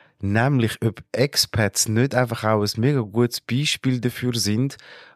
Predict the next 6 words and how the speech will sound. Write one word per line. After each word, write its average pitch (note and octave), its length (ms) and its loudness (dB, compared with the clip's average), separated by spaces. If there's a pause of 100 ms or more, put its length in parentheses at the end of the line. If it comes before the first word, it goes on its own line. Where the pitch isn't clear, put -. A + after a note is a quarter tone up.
(320)
wo G2+ 240 -4
zeigt, B2 720 0
wie G#2 260 0
fest - 720 0 (160)
das - 320 0
Klasse - 720 2